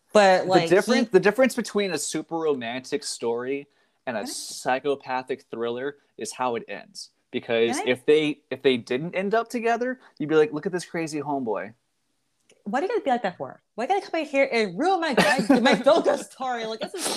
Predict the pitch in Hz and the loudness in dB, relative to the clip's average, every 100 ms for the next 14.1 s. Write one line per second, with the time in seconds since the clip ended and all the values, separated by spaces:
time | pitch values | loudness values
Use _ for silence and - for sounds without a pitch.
0 | - - _ 427 415 415 330 302 - 339 | -8 -18 _ -8 -6 -6 -8 -12 -6 -6
1 | 370 - - 233 330 254 277 277 254 294 | -6 -10 -12 -8 -6 -4 -4 -4 -6 -8
2 | - - 294 220 143 127 - - _ _ | -10 -10 -8 -8 -10 -16 -18 -20 _ _
3 | _ 202 262 226 202 294 - 165 254 359 | _ 4 6 6 6 4 4 2 2 2
4 | 160 160 156 160 175 208 135 131 190 - | -2 -4 -4 -6 -8 -8 -8 -10 -14 -6
5 | - 370 523 539 659 719 466 302 190 156 | 2 2 2 -4 -2 -2 -4 -4 -4 -4
6 | - 269 254 330 - _ _ - 269 302 | -6 -4 -2 -2 -4 _ _ -10 -8 -6
7 | 320 320 349 302 233 262 226 220 226 135 | -6 -8 -10 -10 -10 -8 -8 -8 -8 -12
8 | - _ - 185 170 - - 233 262 269 | -16 _ -6 -6 -6 -10 -2 0 0 -2
9 | 240 - 254 247 220 214 202 - 185 143 | -6 -4 -4 -4 -4 -4 -6 -6 -8 -8
10 | - 175 180 175 - 220 226 220 202 202 | -10 -6 -4 -4 -2 0 0 0 -2 -2
11 | 202 202 214 131 - _ _ - 160 156 | -4 -6 -6 -8 -12 _ _ -10 -8 -6
12 | 139 - - - 202 156 196 202 - _ | -8 -8 -16 -6 -2 0 -2 -6 -12 _
13 | _ _ - 220 - 220 226 226 233 - | _ _ -6 -4 -2 0 0 -2 -6 -10
14 | - | -14